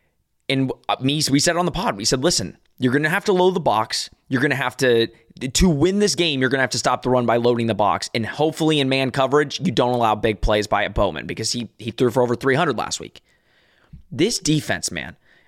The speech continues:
a couple names before we get into it. And I wanna go through some of the game comparison stats. Obviously, U C F, five hundred ninety-two yards to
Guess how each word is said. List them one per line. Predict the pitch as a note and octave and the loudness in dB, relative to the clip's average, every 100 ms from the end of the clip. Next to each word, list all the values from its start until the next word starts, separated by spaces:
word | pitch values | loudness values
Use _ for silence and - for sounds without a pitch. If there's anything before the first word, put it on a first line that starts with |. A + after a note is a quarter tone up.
| _ | _
a | - | -4
couple | G3+ A#3+ B3 | -2 0 0
names | D#3+ C#3 - - - - _ - | 2 0 -2 -8 -10 -12 _ -8
before | A#2 D#3 D3 | 0 2 4
we | C3+ | 2
get | C3 | 0
into | A2 - | -2 -8
it. | - - | -12 -8
And | D3 | -4
I | E3+ | 0
wanna | B3+ G3+ | 0 2
go | G3 | 2
through | F#3 D#3 | 2 2
some | D#3+ C#3+ | 2 0
of | |
the | B2+ | -2
game | C3+ B2 | -2 -4
comparison | A2+ B2 A2 G#2+ | -4 -2 -2 -6
stats. | - D2+ - - | -6 -6 -6 -2
Obviously, | C3+ D3 D3 D#3 D3+ - - _ - | 0 2 2 0 -2 -6 -18 _ -4
U | D3 | -2
C | D3 C3 C#3 | 0 2 2
F, | C3+ - | 2 -2
five | C#3 C#3 | 0 0
hundred | C#3 | 0
ninety-two | C3+ C3 B2 C3 | 0 0 0 2
yards | C3 C3 B2 - | 4 2 0 -2
to | C3 | -2